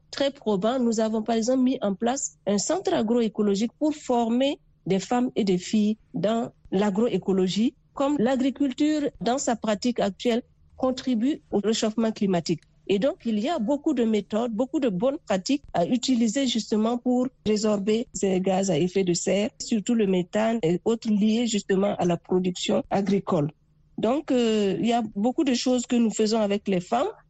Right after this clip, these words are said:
beaucoup de plaidoyers, et pour, par exemple, l'accès des femmes à la terre et aux ressources productives en général, parce que sans terre et sans ressources,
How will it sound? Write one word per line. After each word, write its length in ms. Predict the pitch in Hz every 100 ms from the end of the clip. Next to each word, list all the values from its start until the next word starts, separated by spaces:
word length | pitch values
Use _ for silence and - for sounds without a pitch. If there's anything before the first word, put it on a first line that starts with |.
| _ 196
beaucoup 260 | 247 311
de 100 | 269
plaidoyers, 760 | 233 220 202 196 185 202 269 480 _ _ _ _ -
et 220 | 190 185
pour, 300 | - 277 269
par 160 | 247
exemple, 380 | 240 220 254 233
l'accès 360 | 220 220 - 240
des 100 | 214
femmes 260 | 233 226
à 80 | 202
la 140 | 196 196
terre 420 | - 202 202 220 _ -
et 160 | 247 -
aux 120 | - 226
ressources 560 | 269 - 320 - -
productives 600 | - 233 220 185 247 240 196
en 100 | 190
général, 440 | 190 175 196 285 - _ -
parce 200 | 262 247
que 240 | - 247 226
sans 340 | - 370 359
terre 320 | 311 269 277 -
et 100 | 196
sans 240 | 262 339
ressources, 520 | 277 220 269 285 -